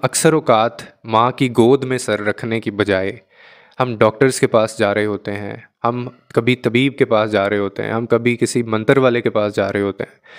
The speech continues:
हम किसी दम दरूद वाले के पास जा रहे होते हैं, हम कभी किसी और के पास जाके अपना मसला बताते हैं। आप भी एक दफ़ा अपना मसला अपनी माँ को बता के देखें और फिर देखें कि आपका वो मसला कैसे ठीक होता है, चाहे आपकी तबीयत ही क्यों ना हो।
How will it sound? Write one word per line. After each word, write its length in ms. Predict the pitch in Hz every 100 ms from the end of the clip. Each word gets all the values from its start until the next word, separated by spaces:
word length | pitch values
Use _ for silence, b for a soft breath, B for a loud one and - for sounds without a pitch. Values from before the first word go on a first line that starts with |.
| B 123
हम 160 | 123
किसी 240 | 120 - 117
दम 220 | 117 117
दरूद 280 | 113 135 135
वाले 220 | 120 113
के 80 | 113
पास 240 | 104 107
जा 160 | 107 98
रहे 120 | 101
होते 200 | 98 -
हैं, 120 | 104
हम 220 | 110 117 117
कभी 320 | 113 117 117 B B B -
किसी 180 | 123
और 180 | 127 135
के 80 | 135
पास 240 | 123 117 110
जाके 260 | 101 101
अपना 200 | - 104
मसला 280 | 101 - 101
बताते 400 | 104 110 113 123
हैं। 100 | 127 _ _ _ _ _ b b b b b
आप 240 | 120 143 147
भी 160 | 160 139
एक 180 | 127 123
दफ़ा 240 | 120 - 117
अपना 300 | 117 120 117
मसला 280 | 110 - 117
अपनी 240 | 117 120
माँ 280 | 113 101 110
को 120 | 117 113
बता 260 | 107 95
के 120 | 98 98
देखें 300 | 95 - - _ _ _ _ _ _
और 120 | 113 -
फिर 140 | 139 120
देखें 340 | 107 - 117
कि 100 | 120
आपका 340 | 107 107 - 113
वो 100 | 107
मसला 280 | 104 120 110
कैसे 280 | 107 123
ठीक 200 | - 107 107
होता 220 | 98 104
है, 60 |
चाहे 260 | 110 117 120
आपकी 240 | 117 - 127
तबीयत 440 | 131 113 120 120
ही 40 | 110
क्यों 180 | 104 95
ना 120 | 101
हो। 180 | 101